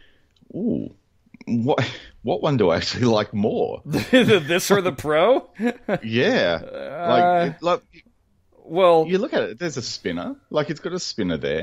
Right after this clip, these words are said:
Speaker 1: It's
Speaker 2: Mm.
Speaker 1: got, like, a loop. It, essentially what they've done is they've changed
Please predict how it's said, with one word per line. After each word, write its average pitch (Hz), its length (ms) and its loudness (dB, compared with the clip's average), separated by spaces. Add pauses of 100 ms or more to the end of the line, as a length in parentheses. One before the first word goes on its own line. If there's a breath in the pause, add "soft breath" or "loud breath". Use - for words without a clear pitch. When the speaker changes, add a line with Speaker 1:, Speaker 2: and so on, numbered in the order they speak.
Speaker 1:
It's 123 140 -2
Speaker 2:
Mm. 117 40 -4
Speaker 1:
got, - 100 0
like, 104 140 0
a 104 40 2
loop. 104 360 0
It, 101 180 -4
essentially 175 340 -4
what 117 60 -8
they've 208 120 0
done 98 200 0
is 87 120 -2
they've 85 260 0
changed 127 720 -4